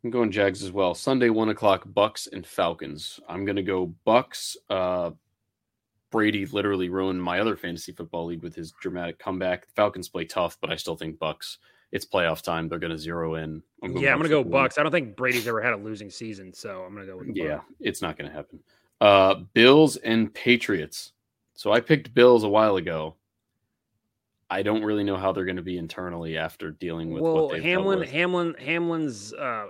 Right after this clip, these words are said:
Speaker 2: improving. Um,
Speaker 1: Yep.
Speaker 2: so I, I think they're gonna be motivated.
Speaker 1: To
Speaker 2: And I
Speaker 1: win it
Speaker 2: think
Speaker 1: for
Speaker 2: they're gonna
Speaker 1: them.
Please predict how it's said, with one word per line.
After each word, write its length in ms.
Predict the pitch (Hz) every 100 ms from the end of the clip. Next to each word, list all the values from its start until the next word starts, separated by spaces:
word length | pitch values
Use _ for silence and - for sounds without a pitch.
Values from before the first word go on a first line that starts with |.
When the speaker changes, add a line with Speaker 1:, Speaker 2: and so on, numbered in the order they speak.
| 131
Speaker 2:
improving. 640 | 117 - 123 127 135 131 -
Um, 340 | - 113 107 104
Speaker 1:
Yep. 280 | 117 123 -
Speaker 2:
so 340 | - 147 135 135
I, 300 | 123 123 127
I 40 |
think 220 | - 156
they're 100 | 143
gonna 140 | 131 127
be 100 | 123
motivated. 680 | 117 120 120 127 127 127 - _ _ - - - - - _ _ _ _ _ _ -
Speaker 1:
To 80 | -
Speaker 2:
And 40 |
I 40 | 98
Speaker 1:
win 100 | 120
it 20 |
Speaker 2:
think 100 | 123
Speaker 1:
for 80 | 123
Speaker 2:
they're 100 | 95
gonna 120 | 95
Speaker 1:
them. 100 | 98